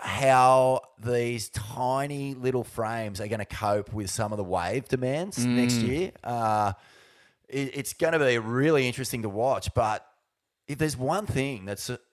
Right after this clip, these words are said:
Speaker 1: uh, constantly surprising about these young women, it's just that fucking there is no chink.
Speaker 2: Mm.
Speaker 1: There's no, like, obvious weakness. Like, you, you see them paddle out in, like,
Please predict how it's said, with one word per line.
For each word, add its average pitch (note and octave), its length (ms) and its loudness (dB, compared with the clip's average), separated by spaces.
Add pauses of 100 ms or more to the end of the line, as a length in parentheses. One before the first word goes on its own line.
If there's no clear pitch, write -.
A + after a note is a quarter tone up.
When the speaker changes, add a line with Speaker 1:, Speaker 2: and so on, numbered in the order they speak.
(180)
Speaker 1:
uh, G#2 260 -2
constantly B2 560 -6
surprising F#2 760 -6
about G2+ 320 -4
these F#2+ 300 -4
young F#2+ 220 -10
women, F#2+ 300 -10
it's - 220 -12
just - 260 -8
that - 240 -12
fucking F#2+ 460 -10
there G2 220 -6
is G#2+ 300 -8
no G2+ 460 -4 (300)
chink. A3 420 -8 (300)
Speaker 2:
Mm. B2 280 -2
Speaker 1:
There's E3 180 -2
no, G3+ 200 2
like, C#3+ 440 2 (720)
obvious D3 340 0
weakness. C#3+ 480 -2
Like, C3 180 0
you, D#3 140 -2
you D3+ 200 -6
see F#3+ 280 0
them C3+ 260 -2 (140)
paddle C3+ 280 -2
out D3 200 0
in, A#2+ 160 -6
like, A2 220 -2